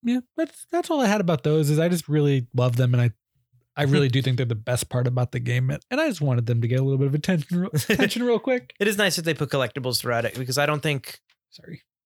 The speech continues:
Speaker 2: Friday the thirteenth doesn't have that in terms of asymmetrical games having stuff. Friday the thirteenth, I don't think, has collectibles like that, and I don't believe Dead by Daylight does either, do they?
Speaker 1: Um, collectibles on the map? No.
Speaker 2: Yeah.
Speaker 1: No.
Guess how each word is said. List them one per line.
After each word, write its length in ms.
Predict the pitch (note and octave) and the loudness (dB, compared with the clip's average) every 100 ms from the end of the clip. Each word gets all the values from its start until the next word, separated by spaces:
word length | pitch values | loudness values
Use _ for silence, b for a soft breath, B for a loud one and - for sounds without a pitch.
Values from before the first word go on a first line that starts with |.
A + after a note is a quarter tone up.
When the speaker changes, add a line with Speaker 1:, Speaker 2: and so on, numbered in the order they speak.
| _ | _
Speaker 2:
Friday 240 | - E3+ F3+ | -2 0 0
the 80 | |
thirteenth 440 | D#3 C#3+ - D#3+ C#3+ | 0 -2 0 -2 0
doesn't 240 | C3+ A#2+ | -2 0
have 180 | B2 A#2+ | -2 0
that 280 | A#2+ A2+ - | 0 -2 -4
in 60 | C3+ | -6
terms 220 | D3+ C3+ | -4 -2
of 60 | D3 | -2
asymmetrical 500 | C#3+ C3+ B2 B2 A#2 | -2 -2 -4 -4 -4
games 180 | A2+ | -4
having 180 | A#2 A#2+ | -4 -4
stuff. 180 | G#2+ A#2+ | -4 -2
Friday 160 | - C#3 | 0 0
the 80 | B2+ | -2
thirteenth, 400 | B2+ A2 B2+ A#2+ | -4 -4 -6 -4
I 40 | |
don't 200 | A2 - - | -6 -8 -10
think, 140 | B2 | -8
has 360 | A2+ A#2 A2 - b b b _ - | -2 -2 -2 -6 b b b _ -2
collectibles 460 | D#3+ - C#3 C3 | -2 -2 -4 -2
like 220 | C3 B2 | -2 0
that, 220 | C3 B2 - | -2 -2 -4
and 220 | B2+ A#2+ | -6 -2
I 160 | A#2 | -2
don't 240 | A#2 C3+ B2+ | 0 -2 -4
believe 340 | C3+ B2+ A#2+ | -6 -4 -4
Dead 220 | A#2+ B2 | -2 -2
by 200 | A#2+ A#2 | -2 -4
Daylight 600 | G#2+ - B2 B2 A#2 G#2+ | -4 -6 -2 0 -2 -4
does 240 | - A2+ - - | -4 -4 -4 -4
either, 340 | A#2 A2+ A2 | -4 -4 -6
do 220 | G#2 B2 | -6 -6
they? 260 | B2+ C#3+ D3+ _ - _ _ _ _ _ _ _ _ _ _ _ _ _ _ _ _ - | -4 -6 -8 _ -20 _ _ _ _ _ _ _ _ _ _ _ _ _ _ _ _ -2
Speaker 1:
Um, 500 | D#3 D3 C#3+ C#3 C3+ | 2 4 2 2 0
collectibles 540 | - E3+ - E3+ D#3+ | 0 -2 0 0 0
on 140 | D#3+ C#3+ | 2 4
the 60 | |
map? 380 | C3 D3 G#3 - - _ - | 4 4 0 -6 -18 _ -8
No. 540 | D#3 D#3 D3+ B2 C3 D#3 | 0 4 4 2 -2 0
Speaker 2:
Yeah. 340 | C3+ G2+ G2 B3+ | 0 0 -4 -2
Speaker 1:
No. 320 | D3+ A#2+ A2+ | 0 2 0